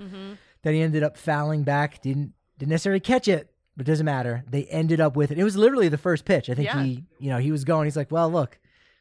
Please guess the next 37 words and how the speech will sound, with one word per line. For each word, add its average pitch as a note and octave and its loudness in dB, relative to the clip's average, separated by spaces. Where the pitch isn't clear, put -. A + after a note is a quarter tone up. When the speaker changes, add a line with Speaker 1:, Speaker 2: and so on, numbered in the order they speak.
Speaker 2:
first F3 0
pitch, F#3 0
um, B2+ -6
maybe C#3 -2
I D#3 0
can D3+ -6
be D3 -2
one D3 -2
of C#3+ 0
those C#3+ -2
people D3 -6
that B2 -4
hits C#3+ -4
a B2+ -4
home C3+ -4
run C#3 -2
on B2+ -6
literally C#3 -2
the B2+ -6
first C3+ -6
pitch," - -10
fouls D#3 4
it C#3+ -2
back, D#3 2
and D3+ -4
it F3+ -4
ends F3+ -4
up, E3+ -2
you C#3+ -4
know, C3+ 0
in C#3 -2
his C#3+ -2
family's C3 -2
hands. A#2+ -6
So A#2 -10
that B2 -6
was, A#2 -8